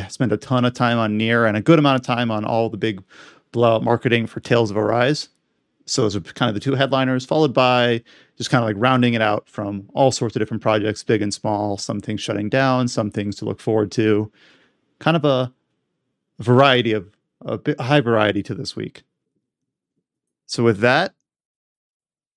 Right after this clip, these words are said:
I will start doing the normal sign-off routine. Obviously, we're on this podcast every week. You can listen to us on Google Podcasts, Apple iTunes, and also on YouTube.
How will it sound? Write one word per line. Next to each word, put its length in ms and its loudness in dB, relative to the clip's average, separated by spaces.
I 60 -4
will 100 0
start 240 -2
doing 160 -2
the 60 -2
normal 320 -2
sign-off 800 -2
routine. 500 0
Obviously, 380 0
we're 140 2
on 100 -2
this 180 -6
podcast 680 0
every 240 -2
week. 320 0
You 80 -2
can 100 -2
listen 240 -2
to 140 -2
us 240 -2
on 140 0
Google 260 8
Podcasts, 760 0
Apple 240 0
iTunes, 520 -2
and 220 -4
also 300 -4
on 220 -4
YouTube. 520 0